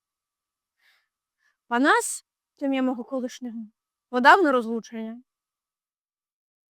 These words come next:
Скільки я на суди не з'являлася, нас розлучили заочно.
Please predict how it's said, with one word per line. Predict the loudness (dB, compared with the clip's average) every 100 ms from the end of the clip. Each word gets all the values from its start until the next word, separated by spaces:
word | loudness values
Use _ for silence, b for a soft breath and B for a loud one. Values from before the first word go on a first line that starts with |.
| _ _ _ -16
Скільки | -2 -2 0 0
я | 0
на | 0
суди | -2 0
не | 0 0
з'являлася, | 0 2 0 0 -4
нас | -6 -4
розлучили | -6 -6 -6 -2 0 0
заочно. | -4 -6 -10 -16